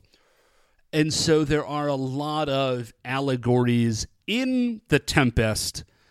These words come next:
about the world of theater in the sense that, like, it's sort of different and strange and, like, yes, it's connected to the real world, but, like, it's very much its own kind of animal,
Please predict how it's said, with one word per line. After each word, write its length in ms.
about 1200
the 240
world 500
of 140
theater 1000
in 180
the 100
sense 360
that, 140
like, 220
it's 140
sort 200
of 160
different 320
and 100
strange 600
and, 120
like, 320
yes, 320
it's 120
connected 340
to 60
the 120
real 260
world, 360
but, 120
like, 180
it's 100
very 200
much 200
its 120
own 160
kind 200
of 60
animal, 480